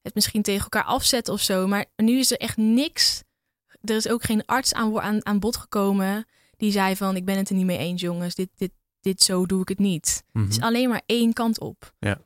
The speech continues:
Speaker 1: Dus ik, ik zou dan, dus als je gewoon weet dat het helemaal op eenzijdig belicht is, dan hoef je eigenlijk al niet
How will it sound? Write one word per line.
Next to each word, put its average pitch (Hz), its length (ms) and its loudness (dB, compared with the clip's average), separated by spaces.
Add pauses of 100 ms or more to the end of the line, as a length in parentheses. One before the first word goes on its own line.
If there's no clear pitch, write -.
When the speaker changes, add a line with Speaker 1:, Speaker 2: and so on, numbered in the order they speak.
Speaker 1:
Dus - 80 -10
ik, 220 140 -2
ik 214 140 -2
zou 202 200 2
dan, 202 300 0
dus 208 180 0
als 185 200 2
je 220 80 0
gewoon 208 200 0
weet 226 200 2
dat 214 100 2
het 196 120 -2
helemaal 226 340 2
op - 200 -8
eenzijdig 214 400 0
belicht 208 320 -2
is, 277 360 0 (580)
dan 202 160 0
hoef 202 260 2
je 233 60 -2
eigenlijk 202 340 -2
al 196 140 2
niet 196 440 0